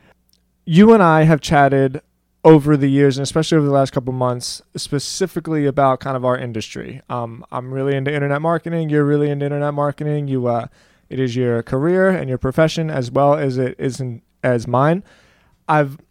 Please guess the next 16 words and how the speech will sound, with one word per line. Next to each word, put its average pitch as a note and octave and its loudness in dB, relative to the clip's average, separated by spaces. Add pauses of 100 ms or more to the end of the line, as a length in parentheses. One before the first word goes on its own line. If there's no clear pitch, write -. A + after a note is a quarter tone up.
(260)
gotten C4+ -2
the E3 0
feeling B2+ -8 (840)
that D3+ 2
you F3+ 2
and F#3 2
I E3 0
take - -4 (800)
different F#3+ 0
approaches C#3 0
on B2 -6
it. - -14 (240)
Um, C3 -2
I've D#3+ 6
always D#3+ 6
been D3+ -2